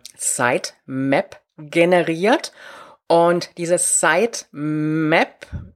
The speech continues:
erstellt, ja, ich sag mal, bestimmte Indikatoren,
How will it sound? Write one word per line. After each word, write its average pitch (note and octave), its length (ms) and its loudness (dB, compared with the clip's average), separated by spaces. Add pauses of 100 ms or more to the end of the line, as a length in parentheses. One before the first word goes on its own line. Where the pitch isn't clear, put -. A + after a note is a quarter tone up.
(180)
erstellt, F#3 800 0 (460)
ja, D3 400 0
ich - 100 -12
sag F3 160 -2
mal, E3+ 180 0
bestimmte G#3 500 -2
Indikatoren, F#3 1160 -2